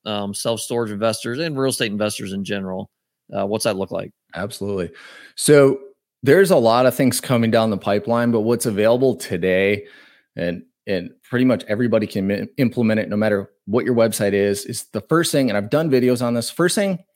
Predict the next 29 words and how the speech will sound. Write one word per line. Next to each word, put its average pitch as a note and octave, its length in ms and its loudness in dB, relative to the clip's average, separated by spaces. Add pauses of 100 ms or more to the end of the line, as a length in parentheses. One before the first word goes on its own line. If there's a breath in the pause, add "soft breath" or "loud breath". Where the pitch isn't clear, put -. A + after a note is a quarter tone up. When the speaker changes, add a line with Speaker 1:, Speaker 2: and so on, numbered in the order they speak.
(320 soft breath)
Speaker 2:
before D3 300 4
we F3 80 6
even D#3+ 120 2
get C#3+ 80 4
to B2+ 180 0
A A#2 100 4
I A2 240 2
is C#3 180 -8
get, D3+ 240 -2 (600)
get D3 160 2
a F3+ 60 -2
chat B2+ 420 -2 (340)
widget A#2+ 480 2
on A2 160 -2
your G2 140 -2
website, E2 520 -4 (280)
okay? G2+ 400 -4
So A#2+ 340 2 (640 soft breath)
people D#3 600 2
love B2 520 4
texting. G#2+ 540 -6
I - 60 -6
was C3+ 120 -2
on C#3+ 160 0
the, B2+ 220 -4
I B2+ 100 0
was C3 120 2
actually C3+ 200 0
talking C3+ 140 2